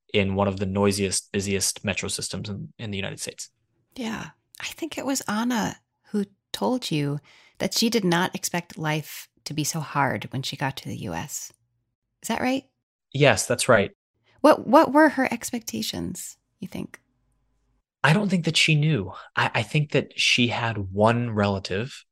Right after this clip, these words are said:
Speaker 1: who was here, but she knew that she had to get out of Ecuador. She knew that she had to get her kids out of Ecuador, and she was willing to do whatever it took.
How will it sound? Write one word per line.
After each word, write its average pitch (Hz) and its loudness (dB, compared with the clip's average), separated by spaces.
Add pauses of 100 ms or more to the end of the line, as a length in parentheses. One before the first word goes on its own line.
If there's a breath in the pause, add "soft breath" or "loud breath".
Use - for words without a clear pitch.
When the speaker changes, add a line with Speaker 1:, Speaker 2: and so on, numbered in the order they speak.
(100)
Speaker 1:
who 107 -2
was 98 0
here, 107 -4 (460)
but 113 4
she 131 4
knew 139 4
that 110 -2
she - 0
had 101 -2
to 104 -4
get 98 2
out 95 2
of 92 -4
Ecuador. - -8
She - -2
knew 107 0
that 113 -4
she - -2
had 104 -6
to 104 -12
get 98 -8
her 104 -8
kids 120 -4
out 101 -4
of 104 -6
Ecuador, 104 -8
and 110 -4
she - 0
was 104 0
willing 113 0
to 101 -12
do 110 -4
whatever 104 0
it 101 -8
took. - 6